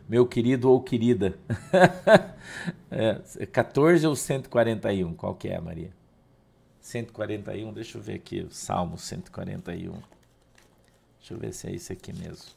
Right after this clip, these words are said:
Vocês são uma bênção na minha vida e me ajudam a caminhar, né? Cento e quarenta e um, três. Vamos ver, ó, tem uma página dobrada aqui na minha Bíblia.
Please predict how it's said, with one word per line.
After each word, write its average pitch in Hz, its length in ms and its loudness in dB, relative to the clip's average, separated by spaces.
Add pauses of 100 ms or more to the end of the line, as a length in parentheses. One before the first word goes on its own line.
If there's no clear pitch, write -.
(680)
Vocês - 240 -14
são 107 160 -6
uma 107 160 -2
bênção 104 460 -4
na 98 100 -6
minha 95 160 -6
vida 92 300 -8
e 95 80 -6
me 90 100 -6
ajudam 95 400 -8
a 95 100 -10
caminhar, 95 480 -8
né? 98 160 -10
Cento - 300 -18
e - 40 -20
quarenta 98 420 -12
e 90 120 -8
um, 95 40 -8
três. 95 480 -12
Vamos 90 240 -16
ver, - 80 -16
ó, 80 60 -14
tem - 180 -18
uma 101 60 -20
página 98 380 -16
dobrada 95 420 -14
aqui - 140 -20
na 90 100 -16
minha 82 200 -16
Bíblia. - 320 -20